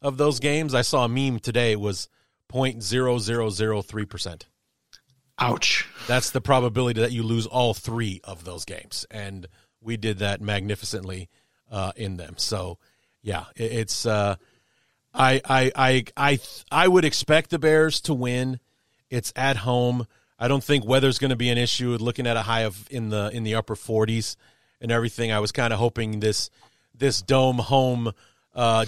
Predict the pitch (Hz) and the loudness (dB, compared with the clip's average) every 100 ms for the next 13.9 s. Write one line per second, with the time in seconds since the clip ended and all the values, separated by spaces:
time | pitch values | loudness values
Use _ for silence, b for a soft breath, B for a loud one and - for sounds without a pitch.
0 | 101 147 135 139 - 135 131 127 117 117 | 4 4 4 -2 -2 0 0 0 -2 -2
1 | 139 127 120 123 120 120 - 151 139 131 | 0 0 0 -2 -2 -6 2 4 4 4
2 | 131 113 120 - 135 127 120 123 127 110 | 0 -2 -4 0 2 2 0 -4 -8 -6
3 | 110 139 131 127 123 113 b b b b | -6 -4 -2 0 0 -4 b b b b
4 | 123 113 131 - 120 120 117 131 123 117 | -4 0 0 0 -2 0 0 2 0 0
5 | 110 123 113 123 - 131 120 117 113 - | -4 -4 0 0 0 -4 -2 -2 -2 -2
6 | 139 123 117 127 113 98 107 98 _ _ | -2 -2 -2 0 -2 -2 -2 -4 _ _
7 | _ 110 139 120 104 107 101 117 104 101 | _ -2 0 0 2 2 2 -2 0 -2
8 | - _ _ _ 139 165 - 151 - 127 | -6 _ _ _ 2 2 4 2 4 2
9 | 113 - 127 - 131 123 113 123 117 110 | 0 -2 -4 -4 -4 -4 -2 -2 -2 -4
10 | - 127 117 110 - b b b 127 127 | -2 0 0 -2 -8 b b b -2 0
11 | 127 117 - 139 123 120 120 - 123 117 | 2 0 0 0 0 -2 -4 -4 -4 -2
12 | 104 107 104 92 - _ _ _ - 110 | -2 -2 -4 -6 -12 _ _ _ -4 -2
13 | 107 110 104 - - 101 95 95 | 0 -2 -4 -2 2 4 4 0